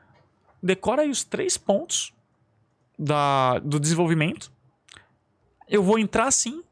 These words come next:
vou concluir assim. Então, são poucas informações que você deve realmente decorar. Vou dar mais dicas pra você, né, precisar,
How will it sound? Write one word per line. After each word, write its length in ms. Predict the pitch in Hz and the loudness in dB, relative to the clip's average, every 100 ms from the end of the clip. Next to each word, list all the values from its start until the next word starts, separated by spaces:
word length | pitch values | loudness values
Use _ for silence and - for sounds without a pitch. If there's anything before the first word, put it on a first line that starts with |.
| _ _ _ _ _ - | _ _ _ _ _ -2
vou 140 | 214 | 0
concluir 420 | 226 220 220 214 | 0 0 0 0
assim. 260 | 214 180 165 - _ _ _ _ _ _ _ _ _ _ _ - _ _ - | 0 -4 -10 -18 _ _ _ _ _ _ _ _ _ _ _ -20 _ _ -8
Então, 180 | 190 208 | -4 -4
são 180 | - 220 | -4 -4
poucas 380 | - 349 330 214 | 2 2 2 -2
informações 480 | 190 185 170 - 165 | -2 0 0 0 -2
que 60 | |
você 60 | 151 | -2
deve 240 | 156 156 | 0 0
realmente 340 | 147 160 156 156 | 0 0 -2 -4
decorar. 420 | 147 143 156 127 - - - - _ _ _ | -4 -2 -2 -2 -6 -20 -20 -20 _ _ _
Vou 260 | 147 139 165 | -8 -2 0
dar 160 | 165 175 | 2 0
mais 220 | 185 180 | 0 0
dicas 240 | 185 202 | -2 -2
pra 120 | 196 185 | -2 -4
você, 200 | 180 190 190 | -2 -2 -4
né, 140 | 180 - _ _ _ | -6 -12 _ _ _
precisar, 800 | 170 160 170 156 160 165 170 - | -2 0 0 2 2 2 0 -2